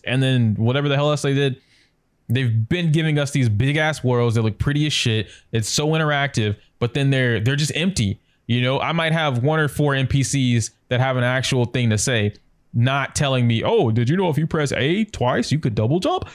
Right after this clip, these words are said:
Like, I don't care. There, there needs to be some means of a world that exists.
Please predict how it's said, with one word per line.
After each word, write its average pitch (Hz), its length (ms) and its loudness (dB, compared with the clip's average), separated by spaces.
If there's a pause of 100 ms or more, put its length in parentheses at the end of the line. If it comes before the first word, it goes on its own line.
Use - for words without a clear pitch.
(120)
Like, 123 260 -4 (280)
I 156 60 -4
don't 170 300 -4
care. 143 420 -2 (280)
There, 151 240 0
there 139 260 0
needs 180 260 2
to 190 100 0
be 165 160 2
some 165 280 0
means 147 280 4
of 123 60 0
a 127 60 2
world 113 500 0 (680)
that 135 180 0
exists. 113 680 -2